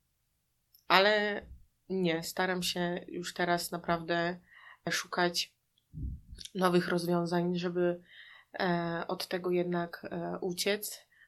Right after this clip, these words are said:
No, tak jak mówię, teraz od jakiegoś czasu, no, bardzo mi pomaga mój chłopak i jego rodzina,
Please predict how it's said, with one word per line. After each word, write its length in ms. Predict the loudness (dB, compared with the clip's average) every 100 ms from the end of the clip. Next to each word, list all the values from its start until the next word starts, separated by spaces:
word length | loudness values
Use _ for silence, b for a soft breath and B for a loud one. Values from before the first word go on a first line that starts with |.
| -8
No, 60 |
tak 160 | 0 2
jak 80 | 2
mówię, 260 | 0 0
teraz 440 | 2 2 2 -2 -6
od 140 | -4
jakiegoś 420 | -4 -6 -10 -6
czasu, 280 | -2 -2 -2
no, 140 | -4 -4
bardzo 320 | -4 -4 -6
mi 80 | -6
pomaga 400 | 0 0 0 -2
mój 140 | -4
chłopak 460 | -2 -2 -2 -4 -4
i 40 |
jego 220 | -2 0
rodzina, 500 | -2 -2 -2 -2 -4